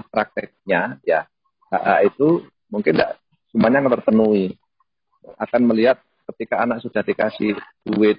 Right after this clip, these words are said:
sudah dicukupi kebutuhan secara ekonomi,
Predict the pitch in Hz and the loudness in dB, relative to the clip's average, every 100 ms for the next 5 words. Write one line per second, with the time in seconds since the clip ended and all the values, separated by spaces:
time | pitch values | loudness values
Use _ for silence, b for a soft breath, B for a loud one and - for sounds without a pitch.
0 | - - 101 101 104 - 101 101 - - | -4 -10 -8 -8 -10 -6 -8 -6 -8 -6
1 | 101 _ 104 104 104 104 101 _ _ _ | -8 _ 4 4 4 0 -4 _ _ _
2 | 104 98 98 104 104 104 107 107 104 104 | 0 2 2 0 2 2 2 2 0 -4